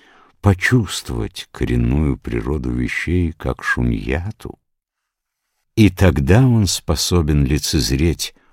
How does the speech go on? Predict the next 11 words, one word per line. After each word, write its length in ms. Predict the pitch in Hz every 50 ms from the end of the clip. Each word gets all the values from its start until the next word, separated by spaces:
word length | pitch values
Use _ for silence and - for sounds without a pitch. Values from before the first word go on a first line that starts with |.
| _ - - - _ _ -
подлинную 840 | - 98 113 120 87 80 71 78 78 67 62 62 62 58 58 57 -
природу 640 | - - - 60 58 55 - 64 67 62 64 60
Будды. 540 | 52 55 65 65 64 53 50 50 - 50 - - _ _ _ _ _ _ _ - - _ _ _ _ _ _ _ _ _ _ _ - _ _
Ты, 220 | - 131 139 - - _
Асанга, 720 | - 95 95 90 - - - 55 53 55 - 50 50 52 - _ _ _ _ _ _ _ _ _ _ _ _ _ _ _ _ _ _ -
сейчас 640 | - - - 104 110 - - - 143 135 117 - -
только 560 | - 87 78 67 - - 73 65 60 55 -
снял 520 | - - - 78 71 67 76 87 87 76 73
этот 240 | 69 - - 73
занавес 640 | 67 60 58 64 78 82 80 71 67 69 69 - - -
иллюзии 800 | 69 64 64 69 95 117 120 90 67 69 65 60 50 50 -